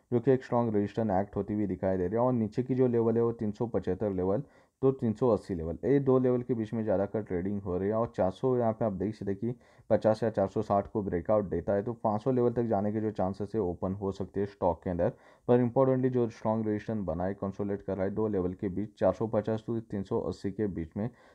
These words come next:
सिक्सटी पॉइंट की मूवमेंट ज़्यादा करके देखने को मिल रही है मंथ के अंदर।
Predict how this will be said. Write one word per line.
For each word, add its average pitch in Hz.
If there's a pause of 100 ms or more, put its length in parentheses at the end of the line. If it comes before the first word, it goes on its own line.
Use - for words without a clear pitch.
(100)
सिक्सटी 135
पॉइंट 123
की 131
मूवमेंट 107
ज़्यादा 101
करके 101
देखने 92
को 104
मिल 82
रही 85
है 95
मंथ 95
के 78
अंदर। 53